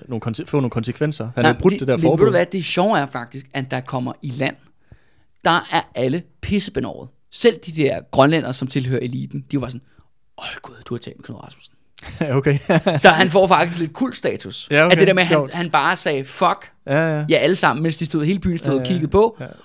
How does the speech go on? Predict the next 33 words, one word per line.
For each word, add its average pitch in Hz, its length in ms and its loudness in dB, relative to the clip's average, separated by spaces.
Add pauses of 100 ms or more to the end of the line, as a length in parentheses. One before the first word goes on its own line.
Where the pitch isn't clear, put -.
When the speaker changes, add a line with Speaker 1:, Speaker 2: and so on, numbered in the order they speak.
Speaker 2:
og 160 180 4
rodede 160 200 6
derud, 170 300 4 (120)
og 156 100 -4
tog 214 200 -4
samtalen 170 340 -2
med 143 80 -6
ham. - 60 -12
Og 139 100 -6
han 180 100 -8
snakkede, 226 340 2
han, 120 120 -8 (100)
han, 131 180 -8
han 131 140 -4
sagde, 131 200 0
han 131 120 -6
brugte 196 220 0
to 196 140 -4
timer 180 220 -2
derude. 131 260 0 (140)
Speaker 1:
Ja, 180 220 0
ja. 214 80 -4 (460)
Speaker 2:
Altså, 151 220 0
han 151 200 -6
brød 208 200 2
lige 202 320 -2
alle 262 160 2
regler. 131 280 -6 (200)
Speaker 1:
Ja. 120 120 -2 (160)
Speaker 2:
Og 143 140 4
han, 143 120 -2
han 143 260 -4
var 107 260 -4